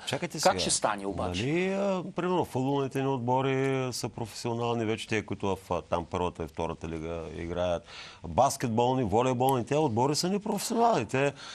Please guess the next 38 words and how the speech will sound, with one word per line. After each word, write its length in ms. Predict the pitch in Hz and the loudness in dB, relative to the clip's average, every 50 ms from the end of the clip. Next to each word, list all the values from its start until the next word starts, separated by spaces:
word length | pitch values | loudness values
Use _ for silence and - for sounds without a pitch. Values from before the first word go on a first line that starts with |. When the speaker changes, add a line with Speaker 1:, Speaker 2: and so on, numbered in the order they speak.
| - - | -16 -2
Speaker 1:
получават, 600 | - 127 123 123 117 - 208 233 233 220 220 - | 0 2 2 2 4 6 6 8 8 6 4 2
а, 440 | 165 170 160 151 143 135 123 113 107 87 | 2 4 6 6 6 6 6 4 4 4
някои 360 | 95 120 127 131 131 - 107 | 2 2 2 2 2 2 0
от 80 | 107 101 | 0 4
тях 200 | - 120 107 98 | 4 4 4 4
някакви 400 | 113 110 101 92 95 - - 98 | 2 0 0 -2 -6 -6 -6 -4
пари 260 | - 104 107 110 107 | 0 0 2 4 2
и 60 | 104 | 2
федерациите 640 | 104 113 101 95 101 110 117 - - - 101 92 - | 2 2 2 4 4 4 4 2 2 -2 -2 -2 0
от 140 | 92 92 87 | -2 0 2
държавата, 540 | 87 92 90 90 123 160 185 202 196 - 190 | 0 0 2 2 4 4 4 4 2 0 0
но 140 | 190 190 - - - 135 | 0 0 0 -2 -4 -2
Speaker 2:
Не, 420 | 135 135 135 139 151 165 185 196 | 0 2 2 2 4 4 4 4
Speaker 1:
по 60 | 202 | 4
принцип, 320 | 151 156 139 - - 165 120 | 4 4 2 2 0 0 0
а 40 | |
Speaker 2:
не, 480 | 117 117 - 143 156 180 190 190 180 190 151 123 | 0 2 2 2 4 4 2 2 0 -4 -8 -6
не 260 | 117 120 127 135 151 | -4 -2 -2 0 0
е 100 | 170 180 | 0 0
достатъчно, 680 | 160 - - - - 151 151 147 156 139 - - 147 135 | 0 -2 -4 -2 0 0 -2 0 -2 -6 -8 -8 -8 -6
господин 480 | 123 123 - - - 120 120 123 127 123 | -6 -6 -6 -4 -4 -2 -2 0 -2 -2
Иванов. 560 | 117 107 107 104 104 98 87 - - - - - _ - - - - - - - - - - | -2 -2 -4 -4 -4 -4 -6 -8 -12 -18 -20 -20 _ -20 -20 -18 -18 -18 -20 -20 -20 -4 0
Ето, 240 | - 175 175 - 151 | 0 0 2 2 0
веднага 360 | 135 123 117 165 165 160 156 | 0 0 2 0 0 0 -2
ще, 300 | - - 147 139 135 - - - | -4 -2 0 -2 -2 -2 -4 -6
затова 400 | 131 117 117 120 - - 156 156 | -4 -2 -2 -2 0 0 0 0
казвам, 480 | - - 147 131 123 98 104 98 90 - - _ - | 4 4 4 4 4 0 -4 -6 -6 -10 -16 _ -4
за 240 | 131 113 110 127 117 | -2 0 0 0 0
да 180 | 104 113 104 | 2 0 2
може 500 | 107 113 135 175 196 196 208 190 160 - - - - _ _ - - | 2 4 4 4 4 4 2 2 2 0 -4 -12 -20 _ _ -20 -8
да 140 | - 110 | -6 -6
влезат 460 | - - 123 139 170 185 202 196 - - | -4 -2 0 0 2 2 0 -2 -2 -2
пари 180 | 135 127 127 | -2 -2 0
в 160 | 110 113 104 - | -2 -2 -2 -4
спорта, 560 | - - - 113 107 - - - 170 214 226 - - - - - - - - - 101 | -4 -2 -2 -2 -2 -4 -4 -4 -4 -4 -4 -8 -14 -20 -20 -20 -20 -20 -20 -20 -8
бизнеса, 540 | 95 - 180 196 - 233 196 - - 143 | 0 2 2 2 4 2 2 2 2 2
разбира 400 | 127 117 107 98 131 147 156 147 | 0 0 -2 0 2 2 2 2
се, 280 | - - 175 196 226 | 2 2 2 0 0